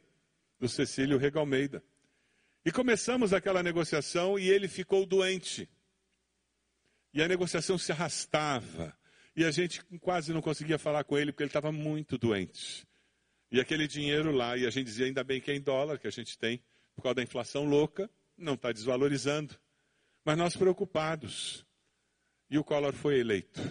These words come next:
E o resto da história vocês conhecem. O que que todo mundo fez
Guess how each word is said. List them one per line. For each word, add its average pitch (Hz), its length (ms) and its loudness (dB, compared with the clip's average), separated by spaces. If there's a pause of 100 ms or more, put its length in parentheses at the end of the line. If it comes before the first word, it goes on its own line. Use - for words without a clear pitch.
(1000)
E 135 120 -8
o 127 80 0
resto 110 260 -4
da 113 80 -6
história 107 340 -6
vocês 110 280 -12
conhecem. 110 500 -12 (3500)
O 170 100 -6
que 202 160 0
que 185 100 -6
todo 208 300 2
mundo 160 240 0
fez - 720 -2